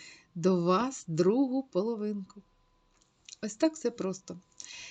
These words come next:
Якщо потрібна відповідь на питання, у випадку, якщо вас мучить якесь питання і знайти відповідь, ну, не виходить. Після заходу сонця наберіть склянку з чистою питною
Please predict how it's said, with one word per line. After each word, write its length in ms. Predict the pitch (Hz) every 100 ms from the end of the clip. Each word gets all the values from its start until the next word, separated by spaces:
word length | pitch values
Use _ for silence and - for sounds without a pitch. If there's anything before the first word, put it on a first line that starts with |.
| - - _
Якщо 300 | 233 247 349
потрібна 540 | 339 294 277 269 262 262
відповідь 720 | 214 214 175 - 190 196 190
на 120 | 202
питання, 840 | 254 262 254 190 180 170 170 170 175
у 80 |
випадку, 480 | 170 269 294 190 -
якщо 400 | 196 185 - 240
вас 260 | 214 202 -
мучить 460 | 226 247 240 180
якесь 320 | 196 196 214 -
питання 580 | 196 185 269 285 226
і 180 | 190 202
знайти 460 | 196 220 208 214 214
відповідь, 560 | 226 294 - - 190 180
ну, 60 | 240
не 160 | 277 247
виходить. 500 | 240 - 156 - - - - - - - - - - - -
Після 380 | 311 349 - 254
заходу 540 | 214 214 - 311 247 220 -
сонця 420 | 208 160 165 - 240 247 - - 196
наберіть 440 | 214 208 233 311 311 - -
склянку 600 | 185 185 247 294 - 269
з 200 | - -
чистою 480 | 196 - - 226 220
питною 520 | 185 - 180 185 190